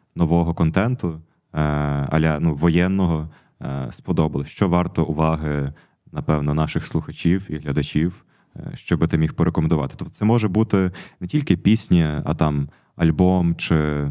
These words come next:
ілюстрація, чи там якась стаття, відео на Ютубі, тобто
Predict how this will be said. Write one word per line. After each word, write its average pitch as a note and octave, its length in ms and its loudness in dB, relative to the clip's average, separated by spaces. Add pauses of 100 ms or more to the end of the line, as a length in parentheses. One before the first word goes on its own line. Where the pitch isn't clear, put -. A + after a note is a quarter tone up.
(220)
ілюстрація, D#2+ 1120 0
чи - 220 -2
там D2 480 -2 (120)
якась D2 480 -4 (280)
стаття, F2 840 0
відео F2 300 2
на E2+ 100 4
Ютубі, E2 520 0
тобто D2 500 -6